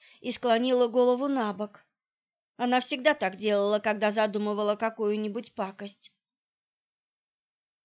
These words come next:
"Ну нет, местных мне не нужно. Да и маленькая я еще", хмыкнула, поворачивая голову к монитору,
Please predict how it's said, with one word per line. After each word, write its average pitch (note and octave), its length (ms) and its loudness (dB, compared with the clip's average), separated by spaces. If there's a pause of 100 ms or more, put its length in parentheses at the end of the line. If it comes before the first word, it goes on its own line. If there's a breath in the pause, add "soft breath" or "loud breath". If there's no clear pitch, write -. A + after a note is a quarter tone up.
(160)
"Ну A#3+ 280 2
нет, A#3 840 2 (560)
местных C4 560 2
мне C4+ 200 0
не C#4 140 0
нужно. G#3 680 -4 (640)
Да G#3+ 160 0
и A#3+ 120 4
маленькая C4+ 800 4
я C#4 200 6
еще", C#4+ 680 2 (720)
хмыкнула, G3+ 680 -4
поворачивая G#3 800 -2
голову G3+ 440 -2
к G3 60 -18
монитору, G#3+ 800 -6